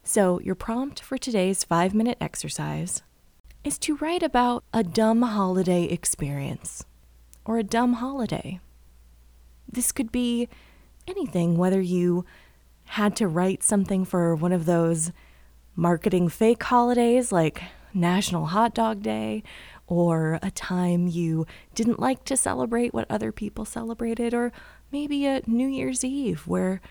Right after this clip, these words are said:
all of your friends canceled on you and you just worked on a play report for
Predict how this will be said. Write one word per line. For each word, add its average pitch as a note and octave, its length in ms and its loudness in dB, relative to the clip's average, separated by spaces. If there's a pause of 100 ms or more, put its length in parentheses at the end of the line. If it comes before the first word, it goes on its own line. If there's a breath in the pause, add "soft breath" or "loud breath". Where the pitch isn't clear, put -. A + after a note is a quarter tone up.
(420 loud breath)
all F#3+ 180 2
of G3 80 4
your G#3 140 2
friends A3+ 280 -2
canceled A3+ 460 -4
on F3 160 2
you E3 180 0
and D#3+ 140 0
you D#3+ 60 -2
just E3+ 260 -6
worked D#3+ 300 -4
on F3 160 0
a E3 180 0 (400 loud breath)
play G#3+ 240 4
report F3+ 580 0
for E3 360 -4